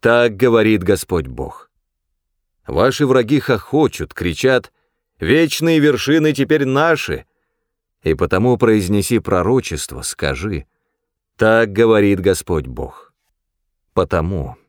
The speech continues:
именно потому, что опустошали вас и терзали со всех сторон, что прочие народы властвовали над вами, что злословили они вас и поносили, слушайте, горы Израилевы, слово Господа Бога.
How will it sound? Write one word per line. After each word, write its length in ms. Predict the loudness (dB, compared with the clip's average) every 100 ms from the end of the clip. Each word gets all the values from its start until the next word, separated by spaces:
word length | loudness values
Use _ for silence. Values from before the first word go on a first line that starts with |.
| _ _
именно 600 | 0 2 2 2 2 0
потому, 540 | 0 0 2 2 2 0
что 260 | 0 2
опустошали 920 | 2 0 -6 -2 -4 -2 -2 -2 0 -2
вас 260 | -4 -2
и 80 | 0
терзали 600 | 2 2 2 2 4 2
со 180 | 0 -2
всех 260 | -2 -4
сторон, 580 | -4 -4 -2 -2 -4 -8 _ _ _ _ _
что 300 | -8 -4 -4
прочие 460 | -2 -2 0 0 2
народы 400 | 4 2 2 0
властвовали 720 | 2 2 2 0 0 2 2
над 220 | 0 -4
вами, 280 | -6 -8 -10
что 220 | -4 -2
злословили 760 | 0 0 -2 -2 2 2 2 2
они 200 | 2 2
вас 260 | 0 0
и 60 | -4
поносили, 800 | -2 -2 -2 -6 -8 -6 -8 -10 _ _ _ _ _ _
слушайте, 960 | -8 -4 0 2 4 2 2 0 0 0
горы 400 | 2 4 4 4
Израилевы, 640 | 2 2 4 4 4 2
слово 560 | 0 0 2 4 4 2
Господа 500 | 2 0 0 -2 0
Бога. 400 | -2 -4 -6